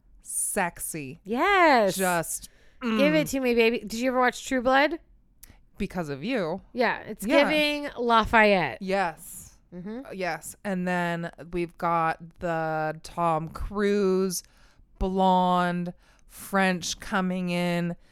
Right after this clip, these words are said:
Speaker 1: picking him up, taking him under his wing,
Speaker 2: Mm-hmm,
Speaker 1: and
Speaker 2: mm-hmm,
Speaker 1: just the
Speaker 2: mm-hmm.
Speaker 1: whole, the sexual tension.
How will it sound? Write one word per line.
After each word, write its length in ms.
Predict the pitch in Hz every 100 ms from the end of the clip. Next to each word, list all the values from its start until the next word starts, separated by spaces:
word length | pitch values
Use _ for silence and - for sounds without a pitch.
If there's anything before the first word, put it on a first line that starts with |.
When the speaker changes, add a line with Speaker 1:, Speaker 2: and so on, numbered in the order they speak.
| _ - -
Speaker 1:
picking 440 | 226 190 196 180
him 260 | 185 185 175
up, 300 | 180 180 180
taking 420 | - 190 175 180
him 200 | 175 180
under 300 | 175 180 175
his 320 | 170 180 175 180
wing, 720 | 165 175 180 175 175 175 175
Speaker 2:
Mm-hmm, 40 | 170
Speaker 1:
and 280 | 165 160
Speaker 2:
mm-hmm, 120 | 139 -
Speaker 1:
just 200 | 175 196
the 80 | 185
Speaker 2:
mm-hmm. 80 | 170
Speaker 1:
whole, 160 | 190 180
the 120 | 180
sexual 640 | - 180 170 - 170 156 -
tension. 1120 | - - 233 220 175 226 208 202 185 175 175